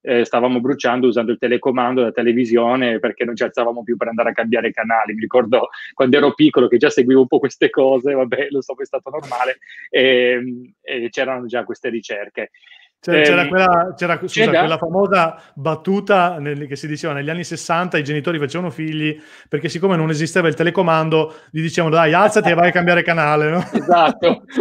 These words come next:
Speaker 1: lo sfruttamento minorile. <laughs> Ecco, ehm,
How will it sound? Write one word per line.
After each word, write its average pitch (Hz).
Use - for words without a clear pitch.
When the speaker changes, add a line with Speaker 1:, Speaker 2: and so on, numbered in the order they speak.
Speaker 1:
lo -
sfruttamento 180
minorile. 156
<laughs> -
Ecco, 160
ehm, 170